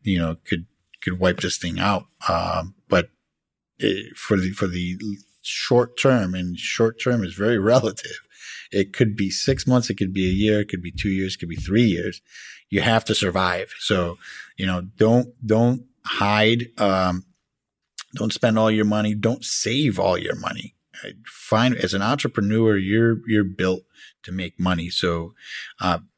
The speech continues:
you've always heard this, it takes money to make money. If you've got money, find a way to make more money with it.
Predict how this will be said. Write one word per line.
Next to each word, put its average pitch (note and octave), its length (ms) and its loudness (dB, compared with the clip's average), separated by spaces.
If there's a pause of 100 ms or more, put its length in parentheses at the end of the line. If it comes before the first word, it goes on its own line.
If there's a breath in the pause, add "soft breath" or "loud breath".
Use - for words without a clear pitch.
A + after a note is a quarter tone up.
(280)
you've G2 160 -4
always G2 420 0
heard F#2 340 2
this, F2+ 320 -8
it G2+ 120 -10
takes F2+ 240 -2
money F#2 200 2
to F2 80 -4
make F2 240 -12
money. F#2+ 220 -2
If F#2 300 -14
you've F2+ 140 -10
got F#2 240 0
money, F#2+ 320 0
find F2 320 -4
a E2+ 60 -6
way F2 160 0
to E2+ 60 -2
make E2 320 -4
more E2+ 240 2
money D#2+ 300 -2
with D#2 300 -2
it. - 140 -4